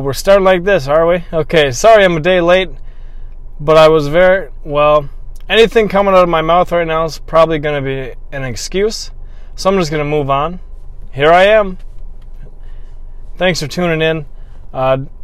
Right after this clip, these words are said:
today I just wanted to catch you up with a couple things.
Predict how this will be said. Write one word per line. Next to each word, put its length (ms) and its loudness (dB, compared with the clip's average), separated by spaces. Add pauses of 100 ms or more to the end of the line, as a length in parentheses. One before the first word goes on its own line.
(160)
today 340 4
I 120 4
just 180 -8
wanted 180 0
to 80 -2
catch 300 -2
you 80 2
up 160 -2
with 160 -2
a 40 -12
couple 280 -6
things. 460 -6